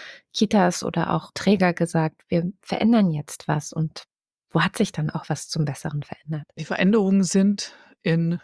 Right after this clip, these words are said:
Speaker 2: sehr vielfältigen, äh, kla-, manchmal auch k-, eher kleinen Maßnahmen.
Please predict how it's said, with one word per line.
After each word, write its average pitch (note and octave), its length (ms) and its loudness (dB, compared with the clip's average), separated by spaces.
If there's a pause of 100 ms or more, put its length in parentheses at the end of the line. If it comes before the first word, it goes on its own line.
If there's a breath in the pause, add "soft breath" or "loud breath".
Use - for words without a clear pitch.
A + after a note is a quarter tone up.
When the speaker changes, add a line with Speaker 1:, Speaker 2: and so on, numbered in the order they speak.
Speaker 2:
sehr F3 320 2
vielfältigen, G3 1800 0 (800 loud breath)
äh, E3 240 4
kla-, - 480 -2 (180)
manchmal F3+ 460 2
auch E3+ 220 -2
k-, - 180 -10
eher D3 220 0
kleinen G#3+ 600 0
Maßnahmen. A3+ 760 2